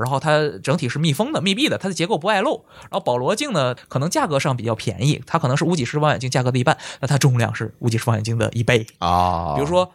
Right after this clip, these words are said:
Speaker 1: 平时大家拿一个手机，可能手机厂商略微重十克，你都会觉得很严重了。
Speaker 2: 能感觉出来，对。
Speaker 1: 我的那个八乘四二望远镜是重量是六百零七克，然后
Speaker 2: 啊。
Speaker 1: 保罗式的八乘四二望远镜，那它可能就是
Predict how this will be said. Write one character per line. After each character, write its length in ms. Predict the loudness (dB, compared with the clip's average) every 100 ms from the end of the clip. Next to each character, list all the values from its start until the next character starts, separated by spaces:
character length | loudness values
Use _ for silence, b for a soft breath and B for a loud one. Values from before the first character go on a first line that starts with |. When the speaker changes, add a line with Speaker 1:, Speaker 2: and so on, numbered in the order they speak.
| _
Speaker 1:
平 160 | -4
时 100 | -2
大 120 | 0 0
家 100 | 0
拿 160 | 0
一 60 | -2
个 60 |
手 180 | -4 -6
机， 320 | -2 -2 -2 -4
可 140 | 0
能 80 | 2
手 160 | 2
机 320 | 0 0 -2 -2
厂 180 | -4
商 260 | -2 0 -2
略 140 | -4 0
微 100 | 0
重 180 | 0 -2
十 220 | -2 -4
克， 180 | 0 2
你 60 |
都 80 | 2
会 160 | 0 0
觉 240 | 0 0
得 0 |
很 0 |
严 0 |
重 0 |
了。 0 |
Speaker 2:
能 20 |
感 140 | 2 2
觉 160 | 2 2
出 100 | 4
来， 220 | 4 2 B
对。 180 | 0 0 0
Speaker 1:
我 160 | -2 0
的 60 |
那 100 | 2
个 80 | 2
八 100 | 2
乘 160 | 2 0
四 140 | 0
二 120 | 2
望 120 | 2 0
远 100 | -2
镜 180 | -2
是 200 | 0 -2
重 160 | 0 2
量 120 | 2
是 80 | 2
六 120 | 0
百 80 | 0
零 160 | -2 0
七 160 | 0
克， 200 | -2 -6 -12 _ _ _ _ _ _
然 140 | -4 0
后 80 | 2
Speaker 2:
啊。 360 | 2 2 -2 -6 _ _ _
Speaker 1:
保 160 | -2 0
罗 180 | 0 -2
式 120 | 0
的 80 | 0
八 100 | 0
乘 160 | -2
四 140 | -2 2
二 120 | 2
望 100 | 0
远 80 | -2
镜， 160 | -6 -2
那 100 | 0
它 140 | 0
可 140 | 0 -2
能 120 | 0
就 140 | 0
是 320 | 0 -2 -2